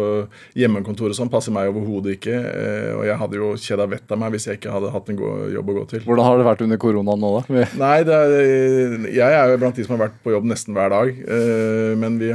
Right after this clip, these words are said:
Speaker 1: har sånn en tredje, i dag faktisk så begynner vi med sånn femti femti, at vi liksom har halvparten på jobb og
Speaker 2: Ja.
Speaker 1: halvparten hjemme. Og det, det er jeg veldig glad for. Og da går jeg rundt og prater med folk og
Speaker 2: Men hva er det som er,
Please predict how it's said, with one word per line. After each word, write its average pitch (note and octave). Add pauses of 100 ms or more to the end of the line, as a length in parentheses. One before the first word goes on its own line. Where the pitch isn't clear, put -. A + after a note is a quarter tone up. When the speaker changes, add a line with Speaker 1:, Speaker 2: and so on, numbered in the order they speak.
Speaker 1:
har A#2
sånn G#2+
en A2
tredje, G2
i C3+
dag C#3+
faktisk -
så E3
begynner C3
vi A2+
med A#2
sånn A#2
femti G#2+
femti, G#2+ (160)
at A2
vi G#2
liksom G#2+
har G2+
halvparten G#2+
på G#2
jobb G#2+
og B2+
Speaker 2:
Ja. A#2+
Speaker 1:
halvparten G#2+
hjemme. A#2 (380)
Og A2
det, B2 (400)
det A#2
er B2+
jeg B2
veldig G#2+
glad -
for. G#2 (320)
Og A2+
da D3+
går D#3
jeg C#3+
rundt C#3
og C#3+
prater A2
med A2
folk A2
og A2
Speaker 2:
Men D#3
hva D3 (160)
er B2
det C3+
som C3
er, B2